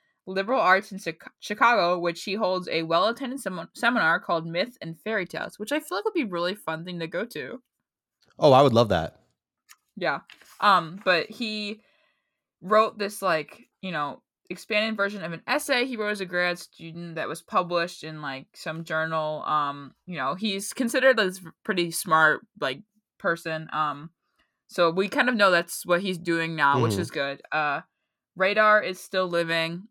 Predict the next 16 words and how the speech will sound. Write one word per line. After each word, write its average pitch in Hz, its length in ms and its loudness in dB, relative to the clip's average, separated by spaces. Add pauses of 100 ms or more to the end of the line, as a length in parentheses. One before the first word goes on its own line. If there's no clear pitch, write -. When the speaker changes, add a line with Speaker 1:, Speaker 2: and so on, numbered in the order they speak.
(140)
Speaker 1:
Um, 143 280 -2
she's 180 220 -8
obviously 165 360 -2
older 165 360 -2
at 160 100 -6
this 156 140 -10
point, 147 440 -10
but 147 280 0
she's, - 640 -8
you 175 140 -12
know, 76 220 -14 (360)
she's 214 280 -6
still 233 280 2
alive. 175 420 6
She's - 200 -14
still 185 480 2